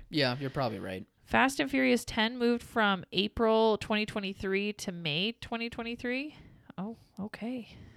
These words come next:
Speaker 1: The
Speaker 2: And
Speaker 1: whole
Speaker 2: Le-
Speaker 1: one month difference, yep.
Speaker 2: Legally Blonde was removed from the release slate. It was originally in May. I bet that's going to streaming.
Speaker 1: I wouldn't be shocked either.
Speaker 2: And Deep Water is off the release schedule. Now will be on Hulu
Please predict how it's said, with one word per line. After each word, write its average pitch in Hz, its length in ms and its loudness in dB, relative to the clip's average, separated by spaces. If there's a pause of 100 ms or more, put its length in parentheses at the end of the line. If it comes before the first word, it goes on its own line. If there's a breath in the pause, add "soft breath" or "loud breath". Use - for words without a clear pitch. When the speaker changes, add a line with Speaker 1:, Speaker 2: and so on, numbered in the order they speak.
(320 loud breath)
Speaker 1:
The - 80 -8
Speaker 2:
And 98 120 4
Speaker 1:
whole 123 100 2
Speaker 2:
Le- 120 240 2
Speaker 1:
one 127 180 0
month 156 200 -4
difference, 170 440 -6
yep. 156 160 -4
Speaker 2:
Legally 226 400 4
Blonde 214 640 2
was 208 220 2
removed 202 280 2
from 208 120 -6
the 190 100 -2
release 185 340 0
slate. 240 480 2
It 202 60 -10
was 214 160 -4
originally 196 580 -2
in 190 140 -8
May. 180 420 -2 (840 soft breath)
I 185 120 6
bet 185 160 -2
that's - 180 -8
going - 180 -12
to - 60 -14
streaming. - 520 -10 (220)
Speaker 1:
I 139 140 2
wouldn't 123 220 0
be 107 100 -2
shocked 104 380 -4
either. 104 340 -6 (400 soft breath)
Speaker 2:
And 190 220 -2
Deep 226 240 2
Water 185 320 4
is 165 140 -2
off 175 180 2
the 190 100 -2
release 165 280 0
schedule. 175 360 -2
Now 170 200 -2
will 170 80 0
be 175 120 -2
on 147 220 -2
Hulu 131 240 0